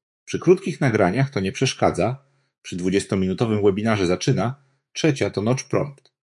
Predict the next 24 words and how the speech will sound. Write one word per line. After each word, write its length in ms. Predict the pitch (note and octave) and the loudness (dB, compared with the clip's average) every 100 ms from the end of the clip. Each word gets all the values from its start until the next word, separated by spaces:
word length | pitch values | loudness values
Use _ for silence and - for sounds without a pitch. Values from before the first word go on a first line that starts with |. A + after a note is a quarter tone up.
| _ _ _ _ _ | _ _ _ _ _
Działa 220 | - G2+ C#3+ | 0 4 4
już 140 | C#3+ | 2
od 120 | C#3 | -2
systemu 380 | A#2+ - C3 B2 | -2 0 2 4
Mac 220 | G#2+ G#2+ | 2 0
O 160 | B2 B2 | 0 0
S 80 | C3 | 0
czternaście, 800 | - A#2+ C#3 B2+ - - G2 - _ - | -2 0 2 0 0 -4 -6 -8 _ -4
więc 200 | A#2+ B2+ | -2 2
jest 260 | D#3+ D#3 - | 0 0 0
jedyną 380 | D#3 C#3+ A#2+ A2+ | 4 6 4 2
opcją 340 | - - A#2 | -2 0 -2
na 100 | A#2 | -2
starszym 400 | - - - C#3 | -2 -4 -2 -2
sprzęcie. 520 | C#3 - G#2+ F3+ - _ _ _ _ _ _ _ _ | -2 -2 -2 -2 -12 _ _ _ _ _ _ _ _
Ale 180 | - F2 | -4 0
ma 120 | F2+ | 0
dopiero 320 | E2+ F2 F2 E2 | 0 0 2 2
dwadzieścia 500 | F2 E2+ F#2+ - F#2+ | 0 2 0 0 2
jeden 280 | B2+ D#3 | 2 2
gwiazdek 600 | C3+ F2+ D#2+ A2+ C3+ - | 2 2 2 0 -4 -2
i 60 | A#2 | 0
osiemnaście 540 | C3+ - F#2+ E2+ - | 2 2 -2 -6 -8
commitów. 540 | C3 C3 F#2+ - - | -2 0 0 -6 -18